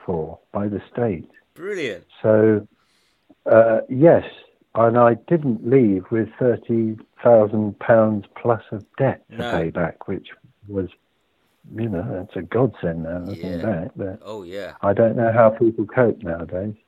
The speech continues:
Speaker 2: No. Well, Steve Loxton wasn't your first copper on telly, I, I, and I think your
Speaker 1: Mm.
Speaker 2: first ever telly was, was a Coronation Street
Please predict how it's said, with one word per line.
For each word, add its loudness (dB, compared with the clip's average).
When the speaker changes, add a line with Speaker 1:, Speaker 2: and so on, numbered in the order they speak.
Speaker 2:
No. -14
Well, -2
Steve -10
Loxton -6
wasn't -6
your -6
first -8
copper -8
on -10
telly, -10
I, -8
I, -
and -8
I -2
think -12
your -8
Speaker 1:
Mm. -10
Speaker 2:
first -4
ever -4
telly -10
was, -14
was -10
a -6
Coronation -6
Street -16